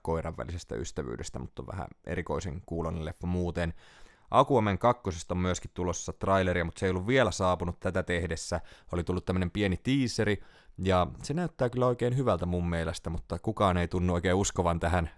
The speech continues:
tähän tuotokseen. Ei, ei tuotantoyhtiö eikä ketkään, mutta niin, no joo, en mä tiedä. Tää on tulossa joulukuussa, ja joo. Ihan, kyllä mä tykkäsin siitä ekasta, mut mä en oo katsellut sitä sen jälkeen. Ja sitten tuli vielä tämmöistä T V-sarjasta kuin Monarch,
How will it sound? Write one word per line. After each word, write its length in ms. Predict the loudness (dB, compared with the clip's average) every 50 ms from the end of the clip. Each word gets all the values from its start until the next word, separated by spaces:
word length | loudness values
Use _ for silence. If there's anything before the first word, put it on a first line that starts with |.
| -6 0
tähän 280 | 2 2 4 4 2 2
tuotokseen. 600 | 4 4 4 4 2 0 -2 -4 -4 -4 -2 0
Ei, 180 | 0 -2 0 2
ei 140 | 4 4 6
tuotantoyhtiö 720 | 8 8 8 8 6 6 4 4 4 2 2 0 0 2 2
eikä 160 | 0 0 0
ketkään, 480 | 0 0 0 0 0 0 2 2 2 0
mutta 340 | -2 -4 -2 -2 -2 -2 -2 -6 _ _ _ -10
niin, 540 | -8 -6 -4 -2 -2 -2 0 -2 -2 -4 -8 -14 -20 -14 -10
no 180 | -8 -6 -6
joo, 240 | -4 -6 -6 -8 -8 -10 -8
en 100 | -6 -4
mä 120 | -4 -4 -4
tiedä. 280 | -4 -4 -6 -6 -6 0
Tää 100 | 4 4
on 80 | 6 6
tulossa 280 | 4 2 0 0 2 4
joulukuussa, 720 | 4 6 6 6 4 2 0 -4 -4 -4 -2 -2 -2 -2
ja 120 | -2 -2 -4 -8 -12 -16 -20 -20 -20 -14 -10 -6
joo. 320 | -4 -4 -4 -4 -6 -6 -8 -10 -12 -16 -20 -20 -20 -20 _ _ _ _ _ _ -20 -18 -10 -6
Ihan, 300 | -2 0 0 0 -2 -4 -6 -8 -12 -4 0
kyllä 120 | 2 2
mä 80 | 4 4
tykkäsin 360 | 2 2 2 2 2 4 4
siitä 220 | 2 2 4 4
ekasta, 320 | 4 2 2 -2 -2 -4 -4
mut 80 | -2
mä 80 | 0 0
en 60 | 0
oo 40 | 0 2
katsellut 320 | 2 2 2 2 0 -2
sitä 140 | -4 -4 -4
sen 180 | -2 -2 -2 0
jälkeen. 480 | 0 0 -2 -4 -6 -8 -8 -8 -8 -10 -12 -14 -18 -20 -6 -2
Ja 60 | -2 0
sitten 200 | 2 2 2 4
tuli 160 | 4 2 4
vielä 140 | 2 2 2
tämmöistä 560 | 2 2 0 0 0 0 -2 -4 -2 -4 -2
T 60 | 0
V-sarjasta 920 | 2 4 4 4 4 2 2 2 2 4 4 4 2 0 -2 -4 -4 -6
kuin 240 | -4 -2 -2 -4 0 2
Monarch, 720 | 4 6 6 8 6 6 4 4 0 -2 -6 -10 -14